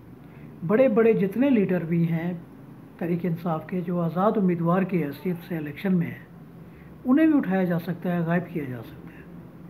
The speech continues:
तो लेवल प्लेइंग फील्ड का जो मामला है, वो तो बिल्कुल ही अब, अ, कह लें कि सोच से ही बालातर हो गया ना।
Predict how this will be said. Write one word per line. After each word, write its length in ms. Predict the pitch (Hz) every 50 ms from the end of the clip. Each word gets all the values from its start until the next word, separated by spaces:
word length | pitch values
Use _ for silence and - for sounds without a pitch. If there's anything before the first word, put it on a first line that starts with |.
| - - - - - - - - - - - - - - - - - - - - -
तो 100 | - 262
लेवल 400 | 226 202 196 240 269 294 320 294
प्लेइंग 320 | 285 - 285 285 285 262
फील्ड 280 | - - 247 277 269 262
का 80 | - 269
जो 140 | 226 262 247
मामला 320 | 233 233 220 214 240 240
है, 100 | 240 240
वो 180 | 226 233 247 254
तो 100 | - 262
बिल्कुल 360 | 214 214 226 220 - 254 240
ही 120 | 240 240
अब, 120 | 226 214 185
अ, 60 | 185 - - - - - - - - - - - - - - - - 202 196 196 190 190 196 190 190 190 190 185 185 -
कह 80 | 214 196
लें 200 | 185 196 202 185
कि 460 | - 202 196 190 185 185 180 175 165 - - - - - - - - - - - - - - - -
सोच 180 | 220 233 226
से 120 | 226 - 233
ही 60 | 226
बालातर 480 | 175 185 185 180 180 175 175 185 165
हो 80 | 147 143
गया 220 | 135 135 139 175
ना। 120 | 202 202